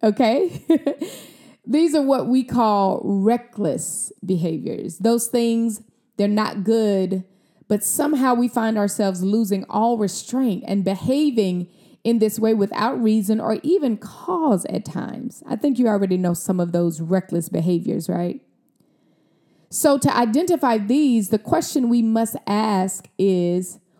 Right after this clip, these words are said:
what am I doing that is bad in nature and is destructive to me?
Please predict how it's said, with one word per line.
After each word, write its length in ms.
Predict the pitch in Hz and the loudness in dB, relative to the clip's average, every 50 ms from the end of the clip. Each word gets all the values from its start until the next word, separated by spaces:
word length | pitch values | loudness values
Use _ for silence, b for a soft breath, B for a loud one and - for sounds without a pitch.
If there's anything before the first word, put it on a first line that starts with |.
| b b b b | b b b b
what 260 | - 190 240 285 349 | 0 2 2 4 4
am 160 | 381 320 320 | 2 0 0
I 120 | 311 294 254 | 0 -2 -2
doing 580 | 214 202 196 254 262 262 247 220 202 196 196 | -2 -2 0 0 0 2 2 2 0 0 0
that 180 | 190 202 190 190 | 0 0 0 0
is 160 | 180 170 165 | -2 -2 -4
bad 680 | 165 156 - 202 226 254 277 277 262 233 202 190 190 | -10 -2 -2 0 0 2 0 0 0 0 -2 -2 -4
in 280 | - - 185 185 180 170 | -4 -4 -4 -4 -2 -2
nature 520 | 170 170 165 - - - 170 170 180 190 - _ _ - - | -4 -4 -6 -8 -8 -6 -6 -4 -4 -8 -10 _ _ -6 -2
and 500 | 302 330 330 311 285 240 214 202 190 - | 0 2 2 2 2 2 0 0 -2 -4
is 260 | - - 202 180 170 | -4 -4 -4 -4 -4
destructive 680 | 170 185 175 - - - 208 185 - - 175 165 - | -6 -6 -6 -6 -4 -4 -4 -4 -4 -6 -8 -8 -6
to 100 | - - | -8 -8
me? 320 | 165 - - - - 220 | -8 -6 -8 -8 -10 -12